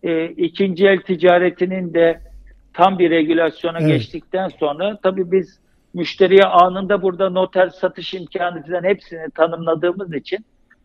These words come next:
Speaker 1: müşteri de kendisini daha rahat hissediyor.
Speaker 2: Evet Alp Bey, vallahi konuşsak sizle neredeyse, e, bir, bir saat daha konuşacağız ama, e, hem, hem sizin vaktinizi fazla almak istemiyorum.
Speaker 1: Rica ederim.
Speaker 2: E, hem de, e,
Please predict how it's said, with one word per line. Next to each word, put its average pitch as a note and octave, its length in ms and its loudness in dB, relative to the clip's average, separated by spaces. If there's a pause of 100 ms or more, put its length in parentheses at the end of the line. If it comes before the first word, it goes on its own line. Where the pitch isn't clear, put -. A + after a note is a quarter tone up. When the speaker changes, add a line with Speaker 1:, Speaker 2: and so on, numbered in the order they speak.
Speaker 1:
müşteri E3 420 -2
de E3 140 0
kendisini E3 600 0
daha D#3 240 8
rahat D#3 300 8
hissediyor. G2+ 520 -8 (720)
Speaker 2:
Evet D3 300 0
Alp D#3+ 220 -2
Bey, E3 140 2
vallahi D#3 280 0
konuşsak E3 460 0
sizle E3 400 0 (500)
neredeyse, D#3 420 0
e, D3+ 580 -2
bir, D3 180 -2
bir D3+ 40 -4
saat D#3 300 -2
daha F3 120 0
konuşacağız D3 420 -4
ama, D3+ 280 0 (480)
e, D3 340 -2
hem, F#3+ 300 0 (200)
hem F#3+ 200 -2
sizin F3 340 0
vaktinizi E3 440 -2
fazla D#3+ 280 -2
almak D#3+ 240 -2
istemiyorum. F3 600 -2 (160)
Speaker 1:
Rica C#3+ 280 2
ederim. D#3+ 240 0
Speaker 2:
E, F3 120 -4
hem E3+ 180 0
de, E3+ 140 4
e, D#3+ 260 -6